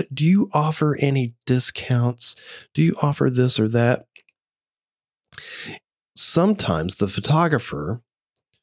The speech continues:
will say, "Oh my gosh, yeah, I'll, I'll take, you know, this amount of money off, that amount of money off." Uh,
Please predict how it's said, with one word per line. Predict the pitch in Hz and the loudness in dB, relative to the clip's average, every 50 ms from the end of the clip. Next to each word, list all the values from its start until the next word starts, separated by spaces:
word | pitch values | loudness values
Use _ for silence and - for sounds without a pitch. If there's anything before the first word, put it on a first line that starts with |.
| _ _ _ _ _ _ _ _ _ | _ _ _ _ _ _ _ _ _
will | - 104 101 | -4 -2 0
say, | - 113 101 85 | 0 0 0 2
"Oh | 95 120 131 | 2 2 2
my | 123 110 101 | 2 0 0
gosh, | 98 135 135 123 101 - - | 0 0 0 2 2 2 2
yeah, | 123 135 135 104 | 4 2 2 2
I'll, | 80 - 101 117 120 107 - | 0 0 0 0 0 0 0
I'll | 101 110 120 | 0 -2 -2
take, | 120 - 123 113 110 110 98 - - - - - _ _ _ _ _ _ _ _ _ _ _ | 0 0 0 0 0 0 -2 -4 -8 -10 -12 -16 _ _ _ _ _ _ _ _ _ _ _
you | 131 120 107 | 0 2 2
know, | 95 87 85 | 2 0 0
this | 85 123 139 - 123 | 0 2 2 2 2
amount | 113 110 101 95 | 2 2 2 2
of | 92 | 2
money | 92 92 90 87 85 | 2 0 0 0 -2
off, | 82 82 | -2 0
that | 95 127 139 135 | 0 2 2 2
amount | 120 107 101 95 90 | 2 2 0 0 0
of | 87 | -2
money | 90 90 87 85 82 | -2 -2 -2 -2 -4
off." | 82 78 78 - - - - _ _ _ - - - - - - - - - _ - | -4 -6 -8 -10 -12 -12 -14 _ _ _ -20 -20 -20 -20 -20 -20 -20 -20 -18 _ -4
Uh, | 98 101 98 90 80 - | -2 0 0 0 -2 -4